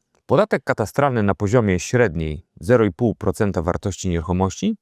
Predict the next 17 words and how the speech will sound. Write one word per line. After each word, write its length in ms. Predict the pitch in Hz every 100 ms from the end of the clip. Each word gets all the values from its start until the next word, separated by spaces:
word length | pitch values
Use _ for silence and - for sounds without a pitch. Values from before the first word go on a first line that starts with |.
| _ - _ -
liczonej 380 | 107 123 110
na 80 | 92
podstawie 440 | 90 92 - 87 82
polis 340 | 135 117 -
ubezpieczeniowych, 720 | 90 90 87 98 135 143 -
mógłby 280 | 185 233 156
przynieść 340 | - 120 120
siedemdziesiąt 560 | - 101 92 123 - 120
pięć 280 | - 98 -
miliardów 500 | 82 78 76 80 73
złotych 380 | 64 71 69 -
rocznie. 360 | 71 - - _ _ _ _ _ _ _ _ - - _ _ _ _ _ _ _ _
To 160 | - 202
radykalna 520 | 190 135 - 120 110
zmiana, 420 | 107 175 113 65 - _ - -
ale 180 | 110
mogłaby 680 | 117 120 110 113 107 135 98